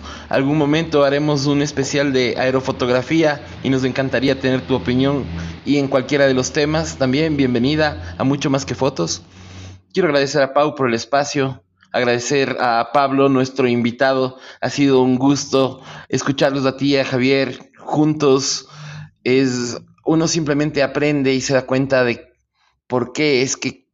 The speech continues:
las personas se vuelven tan, tan amantes de la fotografía al ver la pasión, la técnica y, y, y, y el oficio el, que, con el que ustedes hacen su trabajo.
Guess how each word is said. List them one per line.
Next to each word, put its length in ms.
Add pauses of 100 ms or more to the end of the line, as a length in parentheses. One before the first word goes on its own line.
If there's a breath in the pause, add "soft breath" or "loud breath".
(200)
las 180
personas 380
se 80
vuelven 340
tan, 480 (240)
tan 240
amantes 460
de 60
la 100
fotografía 640 (180 loud breath)
al 140
ver 160
la 180
pasión, 480 (260 loud breath)
la 220
técnica 720 (260 loud breath)
y, 640
y, 80 (160)
y, 100
y 40
el 80
oficio 420
el, 440
que, 120
con 320
el 80
que 180
ustedes 280
hacen 200
su 140
trabajo. 500